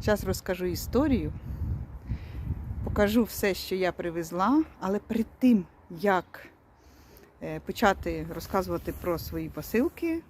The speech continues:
про те, що я ще посажу, е, що я побачила і отримала, хочу показати красу, яка зараз, поки є сонце, в нас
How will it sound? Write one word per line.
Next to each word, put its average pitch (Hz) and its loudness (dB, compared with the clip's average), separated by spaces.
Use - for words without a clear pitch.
про - -14
те, 170 -4
що - -6
я 156 0
ще 196 2
посажу, 208 4
е, 165 2
що - 2
я 196 6
побачила 170 -2
і 160 0
отримала, 302 8
хочу - -6
показати 185 -4
красу, 226 -2
яка 175 -6
зараз, 185 6
поки - -4
є 202 0
сонце, 233 4
в 185 -4
нас 196 -2